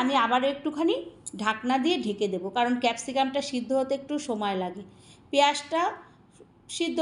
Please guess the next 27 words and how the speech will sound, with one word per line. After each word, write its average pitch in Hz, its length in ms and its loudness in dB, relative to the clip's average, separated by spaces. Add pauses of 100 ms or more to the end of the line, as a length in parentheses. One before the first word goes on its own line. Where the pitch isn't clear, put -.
(100)
হয়ে 277 200 6
যায়, 247 200 4
কিন্তু 254 260 -6
ক্যাপসিকামটা 269 580 0 (120)
ভেজে 262 320 2
রাখলেও 285 380 2 (120)
একটু - 200 -12
লাগবে 233 400 0
আর 269 100 -10
টমেটোটাও 220 580 0
একটু 190 200 -12
লাগবে, 180 200 -6
সেই 269 260 -2
কারণে 294 320 0
আমি 294 160 0
একটু 320 140 -4 (160)
ঢাকনা 226 280 -4
দিয়ে 277 260 -2
ঢেকে 185 260 -8
দেবো। 180 160 -12 (520)
কিছুক্ষণ 359 420 2 (120)
পরে, 320 160 6 (100)
পাঁচ 247 240 2
মিনিট 262 260 -6
পরে 285 220 0
আমি 269 100 -2 (100)
আবার 254 140 2